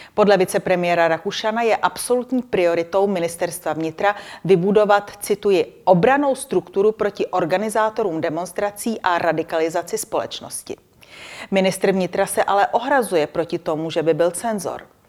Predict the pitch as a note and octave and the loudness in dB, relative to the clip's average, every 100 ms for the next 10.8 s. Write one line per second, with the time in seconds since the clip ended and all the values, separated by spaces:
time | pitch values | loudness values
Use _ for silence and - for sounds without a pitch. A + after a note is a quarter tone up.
0 | - - - F#3+ G3 C#4+ A#3+ G3 C#3+ - | -20 -16 -2 2 4 4 4 4 2 0
1 | - - F3+ F3 E3+ F3 F3 D#3 D3 G3 | -6 -6 0 0 0 -2 0 -2 -2 -2
2 | F#3 A#3+ B3 A#3 A3+ A3 G#3+ G#3+ - F3 | 0 2 2 4 2 2 -2 -6 -8 -2
3 | F3+ B3 A3 B3 - E3 - - A#2 - | 0 0 -2 -6 -6 -6 -6 -8 -8 -10
4 | - _ _ _ _ - C#4+ - - - | -16 _ _ _ _ -2 -2 -2 -6 -10
5 | - - - - - - G3 F#3 F3+ F#3+ | -14 -20 -20 -20 -14 0 2 4 4 6
6 | G3 F#3+ F3 F3 F3 D#3+ E3 D#3 C#3 A3+ | 4 2 0 0 0 2 2 2 2 2
7 | G#3 F3 E3+ G3 G3 - A#3+ G3+ F3+ - | 2 2 2 2 0 -2 -2 -2 -4 -4
8 | F3 F3 F#3 F3+ F3 D#3+ D3 C#3 C3+ F3 | -4 -4 -2 -2 -2 -2 -2 -2 -4 -4
9 | - C4+ - B3+ - A3+ F#3 F3+ D#3 D#3 | -4 -6 -6 -10 -6 -6 -2 0 0 -2
10 | D3 C#3+ B2+ A#2+ C3+ D#3 F3+ | -6 -6 -6 -6 -4 -4 -4